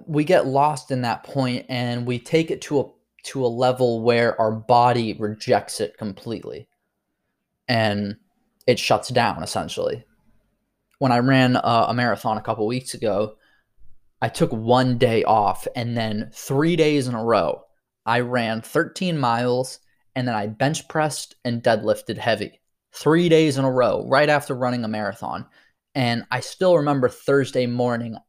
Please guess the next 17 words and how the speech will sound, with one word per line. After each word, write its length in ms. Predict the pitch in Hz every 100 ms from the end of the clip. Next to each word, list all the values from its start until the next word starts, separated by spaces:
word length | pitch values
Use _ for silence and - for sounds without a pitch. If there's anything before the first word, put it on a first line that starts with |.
| 123
I 200 | 123 127
was 420 | 120 117 113 - _ _ _ _
so 540 | - - 151 147 170
fucked 640 | 175 - - 131 - - 135
up. 320 | 98 - - _ _ _ _ -
I 200 | 143 170
was 240 | 165 139
so, 800 | - - 156 160 180 185 185 180 _ _ _ -
like, 360 | 135 123 - _ _ _ _ _ _
my 140 | 160 139
heart 320 | - 175 175
rate 240 | 170 160
was 220 | 139 123 -
twenty 400 | - 180 170 165
beats 480 | 143 147 139 - -
above 500 | 135 123 123 120 -
average. 800 | 127 117 113 117 120 120 -